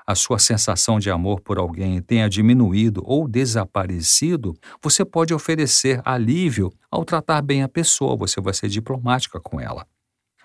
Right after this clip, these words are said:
Aliviar a vida de alguém não significa ficar salvando a pessoa das consequências das escolhas erradas que ela faz.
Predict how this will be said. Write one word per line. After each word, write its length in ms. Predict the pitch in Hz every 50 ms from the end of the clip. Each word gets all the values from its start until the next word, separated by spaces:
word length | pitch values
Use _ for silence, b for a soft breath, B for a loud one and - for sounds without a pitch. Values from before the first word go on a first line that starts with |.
| b b
Aliviar 640 | 98 110 117 123 120 110 113 117 127 139 139 131
a 100 | 117 104
vida 400 | 98 90 92 120 139 143 127 107
de 140 | 92 95 101
alguém 480 | 92 82 82 85 101 120 127 131 120
não 200 | 110 117 139 151
significa 680 | 147 - - 120 104 110 104 95 92 - 120 117 - 110
ficar 240 | 104 - 104 - 110
salvando 580 | 104 - - 120 104 87 80 82 101 117 117 113
a 40 | 101
pessoa 480 | - - 95 82 - - - 120 123
das 180 | 113 110 104 -
consequências 880 | - - 123 120 - - 113 95 - - - 104 117 120 120 - 120 110
das 240 | 110 117 98 - -
escolhas 600 | 95 90 - - - 117 131 135 135 123 117 123
erradas 440 | 113 98 92 104 110 117 123 120
que 140 | - - 101
ela 400 | 82 80 107 139 160 165 139 104
faz. 480 | - - - - - - - - -